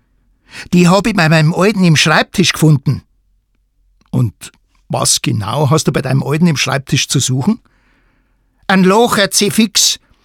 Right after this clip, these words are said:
Ich hab einen geschissenen Locher gesucht“, keift sie über die Ahornplatte hinweg. „Du hast einen Locher gesucht und Viagra gefunden. Das ist irgendwie witzig“, sag ich,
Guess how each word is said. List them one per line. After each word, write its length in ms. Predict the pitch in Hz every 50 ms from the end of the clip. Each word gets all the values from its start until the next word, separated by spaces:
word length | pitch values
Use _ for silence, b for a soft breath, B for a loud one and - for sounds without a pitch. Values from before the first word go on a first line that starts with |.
| _ _
Ich 120 | 220 196 180
hab 160 | 208 262 220
einen 80 | 185
geschissenen 380 | - - 254 254 - 214 202 165
Locher 320 | 165 208 262 - - 196
gesucht“, 500 | - - - 214 214 190 - - - - - _ _ _ _ _ _ _ _ _ _ -
keift 400 | - 127 107 - - - - -
sie 100 | - 131
über 220 | 123 135 117 123
die 160 | - 120 113
Ahornplatte 720 | - - 113 104 92 120 110 107 - - 107 98 - - 113
hinweg. 560 | - 131 127 113 117 90 - _ - - _ _ _ _ _ _ _ B B B B B B B B B B B B B B B B B B -
„Du 160 | 220 214 262
hast 300 | 285 - 302 - - 196
einen 160 | 175 151 135
Locher 380 | 135 139 180 156 - - 220 214
gesucht 560 | - - - 196 220 233 220 143 - - -
und 260 | 190 185 185 139 -
Viagra 560 | 151 156 143 120 117 127 120 - 143 143 170
gefunden. 560 | 170 - - 220 220 190 165 - - 131 87 -
Das 200 | - 95 - -
ist 180 | 170 - -
irgendwie 380 | - 151 143 147 147 147 180 160
witzig“, 360 | 185 139 - - - 131 -
sag 280 | - - 117 110 - 131
ich, 160 | 117 - B